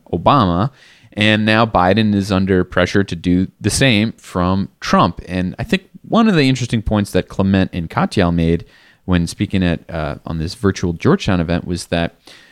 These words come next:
you know, there are two, like, big con-, factors that you should consider before you change position in the Supreme Court, and that is, you know, i-, is the new position kind of in line with agency values? And, you know, one of the values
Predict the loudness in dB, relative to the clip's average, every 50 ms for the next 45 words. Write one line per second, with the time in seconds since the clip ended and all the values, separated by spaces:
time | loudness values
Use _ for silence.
0 | _ _ -2 0 0 0 0 -4 -10 -20 -6 0 2 2 2 2 0 0 0 0
1 | 0 0 0 -2 -2 0 0 0 0 0 0 -2 -2 -2 _ _ _ -4 -2 -2
2 | -2 0 0 2 2 2 2 0 -2 -2 -4 -4 -4 -4 -2 0 0 0 2 2
3 | 2 2 2 0 0 -4 -2 -2 0 2 4 4 4 4 4 2 2 -2 -6 _
4 | -8 -6 -4 -4 0 0 2 2 2 0 -2 -2 -2 0 0 0 0 0 -2 -2
5 | -2 -4 -6 -4 -4 -2 -2 -2 -2 -2 -2 -2 -2 -4 -4 -6 -4 -2 0 0
6 | 0 0 0 2 2 2 2 2 2 2 2 2 2 2 0 -4 -8 -16 -20 -20
7 | _ _ _ _ -2 0 0 0 -2 _ -14 -20 -20 -20 _ _ _ _ _ _
8 | 2 4 4 4 4 2 2 2 4 4 2 2 0 0 0 0 0 -2 -2 -2
9 | -2 0 0 0 0 0 0 0 2 2 2 2 2 2 0 0 0 -2 -2 -6
10 | -14 _ _ _ _ 0 0 0 2 0 -2 -4 -2 -2 0 0 0 0 0 -2
11 | -6 -8 -10 -12 -12 -14 -16 -16 -12 -4 -2 0 2 2 2 2 0 -2 -4 -10
12 | _ _ _ _ _ _ _ _ _ _ _ -2 -2 0 0 2 2 4 4 4
13 | 2 2 0 0 0 0 0 0 0 0 0 0 -2 -4 -6